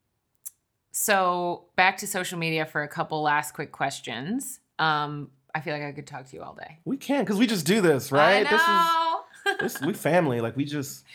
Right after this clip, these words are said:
Speaker 1: <laughs> We just dive in. Um, so, so back to social media and your journey, 'cause you've been on it for a really long time and you've changed a lot in those years.
Speaker 2: Oh, yeah.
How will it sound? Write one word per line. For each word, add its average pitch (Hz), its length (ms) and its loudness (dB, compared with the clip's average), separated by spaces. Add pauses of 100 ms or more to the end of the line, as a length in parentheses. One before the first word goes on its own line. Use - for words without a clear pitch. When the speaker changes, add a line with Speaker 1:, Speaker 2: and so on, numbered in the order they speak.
Speaker 1:
<laughs> - 200 -20
We 143 120 -10
just 147 180 -12
dive 143 240 -4
in. 139 360 -10 (840)
Um, 185 540 2 (840)
so, 220 300 0 (100)
so 240 160 -6
back 262 200 4
to 302 100 -8
social 254 300 -2
media 208 260 2
and 175 400 -4
your 180 140 0
journey, 175 320 -4
'cause 160 140 -10
you've 165 100 -6
been 175 160 -2
on 165 120 0
it 143 120 -6
for 160 160 -4
a - 20 -2
really 165 240 -4
long 139 240 -6
time 131 500 -6
and 156 220 -4
you've 143 160 -8
changed 175 500 -4
a 139 60 -4
lot 95 420 0
in 139 520 -8
those 135 340 -8
years. - 500 -10
Speaker 2:
Oh, 113 160 -4
yeah. 104 180 -8